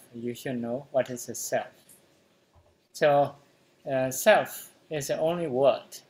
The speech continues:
or thinking have there is a thinking, there is a saying, word, but no reality. This is a wrong view person's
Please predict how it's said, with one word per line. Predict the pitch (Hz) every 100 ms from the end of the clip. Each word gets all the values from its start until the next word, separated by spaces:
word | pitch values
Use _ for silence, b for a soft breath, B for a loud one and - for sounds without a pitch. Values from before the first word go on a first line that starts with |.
| _ -
or |
thinking | 123 160 147 127 135 113 98 _ _ _ _ _ _ _ _ _ _ _ _ _ _ _ _ _ _
have | - 135 120 101 - - _ _ _ _ _ _ _ _ _ _ _ _ _ _ _ _ _ 127
there | 127 135
is | 139
a | 131
thinking, | 143 131 123 123 131 131 -
there | 123 131
is | 135
a | 135
saying, | - - 131 127 123 127 139 _ _ _ _ -
word, | 120 139 143 - - _ _ _ _ _ -
but | 131 127
no | 123 123 135 151 160
reality. | 160 127 120 120 135 - - _ _ _ _ _ _ _ _ _ _ _ _ _ _ _ _ _ _ _ _ _ _ _ _ -
This | 135 143 147
is | 156 143
a | 123
wrong | 131 147
view | 151 156
person's | 147 120 - 117 117 117 - -